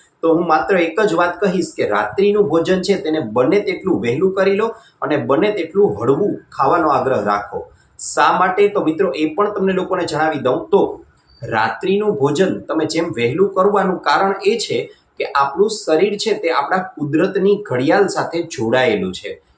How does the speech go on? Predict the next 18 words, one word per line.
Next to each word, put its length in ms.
એનો 200
મતલબ 480
એવો 240
થાય 240
કે 80
જ્યારે 420
દિવસ 560
ઉગે 300
છે 180
એટલે 280
કે 100
સૂર્ય 380
ઉદય 640
થાય 280
છે, 140
સૂર્ય 340
ઉદય 400
થાય 260